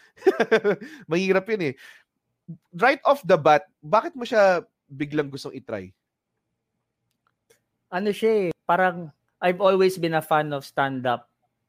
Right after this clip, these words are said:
Speaker 2: ever since no napanood ko yung Raw
Speaker 1: Mm, Eddie
Speaker 2: ni
Speaker 1: Murphy.
Speaker 2: Eddie Murphy. So,
Speaker 1: Mm.
Speaker 2: wasak na wasak ako dun. Pero not to the point that gusto kong itry or anything like that.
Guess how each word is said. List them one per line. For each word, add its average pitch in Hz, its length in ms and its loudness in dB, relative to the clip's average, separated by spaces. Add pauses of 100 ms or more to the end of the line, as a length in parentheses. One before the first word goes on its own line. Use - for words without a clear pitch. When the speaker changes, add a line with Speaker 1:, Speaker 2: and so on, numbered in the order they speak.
(280)
Speaker 2:
ever 139 320 -4
since 139 320 -10
no 143 160 -6
napanood 135 480 -4
ko 139 160 -4
yung 127 240 -4
Raw 139 400 0 (920)
Speaker 1:
Mm, 165 160 -8 (400)
Eddie 139 160 -6
Speaker 2:
ni 135 80 -8
Speaker 1:
Murphy. 135 240 -2
Speaker 2:
Eddie 127 240 0
Murphy. 131 380 -2 (420)
So, - 200 0 (440)
Speaker 1:
Mm. - 40 -12 (600)
Speaker 2:
wasak 151 320 0
na 170 160 0
wasak 151 320 0
ako 131 160 -4
dun. 131 240 -4
Pero 190 240 0
not 190 320 -4
to 180 80 -6
the 170 80 -2
point 156 400 -4
that 139 400 -2
gusto 139 320 -4
kong 127 480 -6 (320)
itry 120 400 -2
or 117 160 -2
anything 117 400 -4
like 113 160 -4
that. 113 160 -2